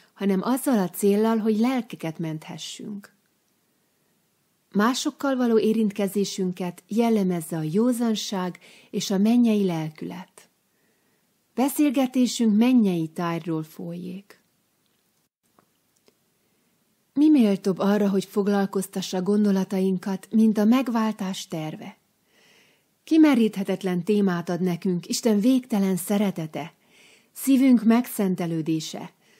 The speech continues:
az utolsó napokra szóló drága, megmentő igazság, Jézus Krisztus kegyelme.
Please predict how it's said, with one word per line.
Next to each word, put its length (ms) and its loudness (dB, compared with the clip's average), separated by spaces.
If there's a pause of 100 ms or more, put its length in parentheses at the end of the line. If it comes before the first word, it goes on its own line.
(240)
az 200 -2
utolsó 480 0
napokra 520 0
szóló 360 0
drága, 600 0
megmentő 600 2
igazság, 920 -4 (520)
Jézus 520 2
Krisztus 440 -6
kegyelme. 760 -6